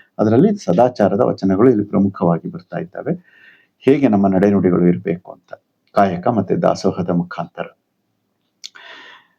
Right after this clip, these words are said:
"ಅರ್ಥ ಪ್ರಾಣ ಅಭಿಮಾನ ನಿಮ್ಮದೆಂಬೆ, ಮತ್ತೆಯೂ ಆಸೆ ಬಿಡದನ್ನಕ್ಕ ಭಕ್ತನೆಂತಪ್ಪೆನಯ್ಯ, ಶರಣನೆಂತೆನಿಸುವೆನಯ್ಯ,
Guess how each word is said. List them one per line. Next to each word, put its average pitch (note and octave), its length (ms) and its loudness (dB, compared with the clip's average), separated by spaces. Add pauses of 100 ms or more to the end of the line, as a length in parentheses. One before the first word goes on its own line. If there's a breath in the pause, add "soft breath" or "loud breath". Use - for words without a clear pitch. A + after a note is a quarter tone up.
(200)
"ಅರ್ಥ - 320 0
ಪ್ರಾಣ D#3 440 2
ಅಭಿಮಾನ C3+ 600 4
ನಿಮ್ಮದೆಂಬೆ, G#2+ 680 4 (500)
ಮತ್ತೆಯೂ G3+ 440 4
ಆಸೆ C3+ 320 2
ಬಿಡದನ್ನಕ್ಕ G#2+ 600 2
ಭಕ್ತನೆಂತಪ್ಪೆನಯ್ಯ, G#2+ 1300 0 (420)
ಶರಣನೆಂತೆನಿಸುವೆನಯ್ಯ, A#2+ 1500 2